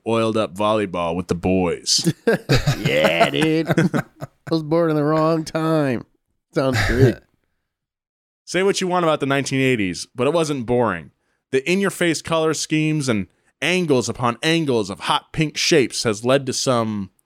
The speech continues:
Speaker 1: interesting car designs.
Speaker 2: Speaking of in-your-face color schemes, uh, the reason that the roof Yellowbird was yellow is because in Germany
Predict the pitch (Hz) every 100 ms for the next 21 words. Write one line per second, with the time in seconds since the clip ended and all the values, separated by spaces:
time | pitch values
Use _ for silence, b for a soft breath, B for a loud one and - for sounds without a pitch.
0 | _ _ 190 226 196 - 92 82 - 95
1 | 80 - 110 113 90 85 87 98 78 58
2 | _ - - _ _ _ _ _ _ _
3 | 135 135 143 127 113 110 104 110 101 -
4 | 107 107 101 - 95 87 92 - _ 110
5 | 98 80 110 107 120 127 131 120 110 107
6 | 104 104 - 98 101 - 113 101 104 104
7 | 107 98 92 101 95 104 123 123 _ _
8 | _ _ _ _ _ _ 117 110 104 110
9 | - 107 104 104 95 - - - _ _
10 | _ _ _ _ 127 120 107 98 113 113
11 | 117 117 117